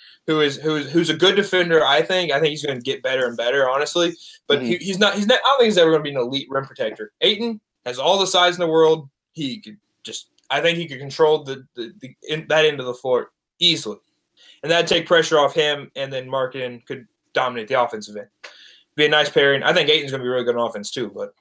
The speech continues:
Speaker 1: you know, let, let him grow, let him grow. We already see what the fin-, finisher is <laughs> can do on offense.
Speaker 2: Right.
Speaker 1: But the reason I like Doncic in this team too, I look at a Chris Dunn and a Zach LaVine and a Doncic, that pairing,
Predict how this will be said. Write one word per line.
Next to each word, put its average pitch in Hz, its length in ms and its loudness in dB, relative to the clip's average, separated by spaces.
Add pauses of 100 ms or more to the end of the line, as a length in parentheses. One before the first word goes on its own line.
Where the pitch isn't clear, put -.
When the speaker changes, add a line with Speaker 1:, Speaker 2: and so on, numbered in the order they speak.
Speaker 1:
you 95 60 -14
know, - 120 -20 (280)
let, 165 220 4
let 190 180 6
him 202 120 0
grow, 165 300 6
let 131 160 2
him 131 60 -10
grow. 117 120 -2
We 135 120 4
already 156 220 4
see 151 200 -4
what 139 140 -8
the 131 60 -10
fin-, 143 280 -10
finisher 117 640 -8 (180)
is 113 200 -8 (420)
<laughs> - 340 -2
can 143 120 2
do 131 200 2
on 117 100 2
offense. 104 560 -4
Speaker 2:
Right. 131 340 2 (560)
Speaker 1:
But 131 240 0 (100)
the 123 120 -2
reason 214 320 4
I 226 80 6
like 190 280 4
Doncic 147 720 0 (220)
in 135 140 -8
this 131 180 -4
team 143 220 -4
too, 120 280 -4 (120)
I 131 60 0
look 175 180 2
at 175 140 6
a 113 100 4
Chris 185 260 2
Dunn 165 380 2
and 143 120 -4
a 139 60 -4
Zach 139 240 0
LaVine 139 420 -2
and 135 100 0
a 117 100 -2
Doncic, 139 600 -2 (760)
that 160 240 2
pairing, 147 480 2